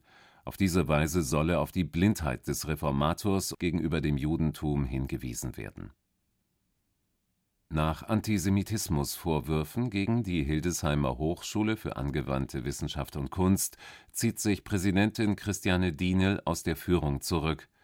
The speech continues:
Zuvor hatte der Hochschulsenat beschlossen, Dienel nicht für eine zweite Amtszeit als Präsidentin zu empfehlen. Sie hatte lange ein Seminar verteidigt,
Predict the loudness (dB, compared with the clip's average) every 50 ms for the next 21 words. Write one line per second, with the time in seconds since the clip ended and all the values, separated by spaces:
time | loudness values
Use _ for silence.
0 | _ _ _ _ _ _ _ _ -8 -8 -2 0 0 0 2 0 -2 -2 -2 -2
1 | 0 -2 -2 -4 -2 -2 -2 -2 -4 -4 -2 0 0 0 0 0 -2 -2 0 0
2 | 0 0 -2 -4 -4 -6 -8 -8 -4 -2 -2 -2 -2 -2 -2 -2 -2 -2 -4 -4
3 | -2 -2 0 2 2 2 0 0 0 0 0 0 -2 -2 -4 -8 -6 -4 -2 -2
4 | 0 0 0 -2 -2 -4 -6 -4 -4 -4 -4 -4 -4 -4 -4 -2 -4 -4 -4 -6
5 | -8 -10 -10 -6 -2 -2 -2 -2 -2 -4 -8 -10 -10 -10 -8 -6 -6 -4 -2 -4
6 | -2 -2 -2 -2 -2 -2 -4 -4 -4 -4 -6 -4 -4 -6 -6 -4 -2 0 0 0
7 | -2 -4 -8 _ _ _ -20 -20 -20 -20 _ _ _ _ -2 0 0 2 4 4
8 | 4 6 6 4 4 2 0 0 -4 -2 0 2 2 2 2 2 2 2 2 2
9 | 4 4 4 4 4 2 2 0 -2 -6 -4 -4 -2 0 0 0 0 0 -2 -4
10 | -8